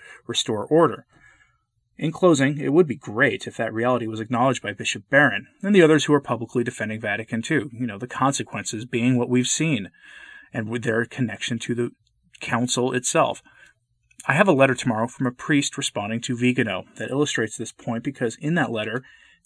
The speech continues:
as in many of Bishop Barron's points, there's an underlying personal nature to the response to Vigano and other traditionalists on this issue, and it undermines their argument. Not that I think they're paying attention to what I have to say on this at all, but my point stands.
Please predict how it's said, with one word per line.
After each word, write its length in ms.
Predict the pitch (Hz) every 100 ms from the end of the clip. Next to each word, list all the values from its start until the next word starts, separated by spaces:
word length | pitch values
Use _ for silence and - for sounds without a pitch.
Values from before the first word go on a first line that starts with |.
| -
as 100 | -
in 100 | 110
many 200 | 98 104
of 120 | 123
Bishop 300 | 110 - 127
Barron's 280 | 107 117 120
points, 380 | - 143 147 -
there's 320 | 143 123 120
an 100 | 120 -
underlying 460 | 135 175 151 131 139
personal 420 | - 120 143 127
nature 320 | 107 104 123
to 140 | -
the 80 | 131
response 420 | 139 - 107 104 -
to 160 | 143
Vigano 480 | 120 107 107 107 117
and 120 | 131
other 240 | - 110 117
traditionalists 640 | - 131 123 - 110 -
on 140 | 107 110
this 160 | -
issue, 300 | 160 - 95 - - - - -
and 140 | 170 175
it 160 | 180 -
undermines 480 | 185 180 123 117
their 200 | 131 127
argument. 420 | 143 147 113 113 - _ _ 208 -
Not 300 | - 175 226
that 100 | 220
I 60 | 180
think 260 | - 160 -
they're 120 | 113
paying 360 | - - 139
attention 380 | 104 - 123 120
to 40 | 104
what 100 | 107
I 40 |
have 120 | 98
to 100 | -
say 200 | - -
on 200 | 120 101
this 260 | 95 104 -
at 80 | -
all, 260 | 98 92 123
but 140 | 127 120
my 140 | 120
point 320 | 127 139 127
stands. 400 | - 151 - -